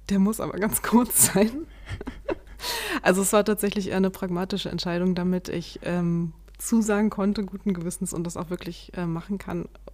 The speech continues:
ähm, ja, damit ich es, äh, schaffe,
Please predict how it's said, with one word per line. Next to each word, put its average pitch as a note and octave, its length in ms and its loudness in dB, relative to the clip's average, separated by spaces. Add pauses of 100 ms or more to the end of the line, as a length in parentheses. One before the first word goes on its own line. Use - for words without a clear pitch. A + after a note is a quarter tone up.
ähm, D#3+ 720 -6 (380)
ja, D#3 100 -8 (420)
damit D#3 280 -4
ich - 180 -12
es, - 280 -10
äh, D#3+ 180 -8
schaffe, D3+ 320 -6